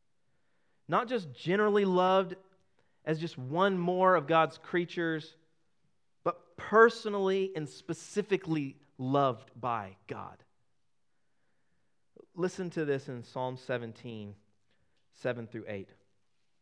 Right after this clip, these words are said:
"Wondrously show your steadfast love,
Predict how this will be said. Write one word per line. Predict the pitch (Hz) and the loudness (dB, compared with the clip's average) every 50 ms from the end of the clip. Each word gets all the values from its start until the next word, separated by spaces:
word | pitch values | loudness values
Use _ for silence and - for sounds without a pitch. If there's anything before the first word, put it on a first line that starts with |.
| _ _ _ _ _ _ _ _ _ _ _ _ _ _ _ _ _ _ _ _ _ _ _ _ | _ _ _ _ _ _ _ _ _ _ _ _ _ _ _ _ _ _ _ _ _ _ _ _
"Wondrously | - 127 131 135 160 196 226 247 247 220 247 233 240 - 220 214 214 214 208 208 202 - | -14 -12 -6 0 2 2 2 2 2 2 2 0 0 0 -2 -2 -2 -2 -4 -6 -8 -12
show | - - - - 180 170 170 180 180 175 175 | -16 -16 -6 0 2 2 4 4 2 0 -2
your | 160 139 135 151 151 156 147 | -4 -4 -4 -4 -2 -2 -4
steadfast | - - - 147 143 139 127 - - 127 120 120 - - | -6 -6 -4 -2 -2 -2 -2 -4 -2 -2 -2 -2 -4 -8
love, | 117 107 92 92 90 | -8 -8 -8 -10 -14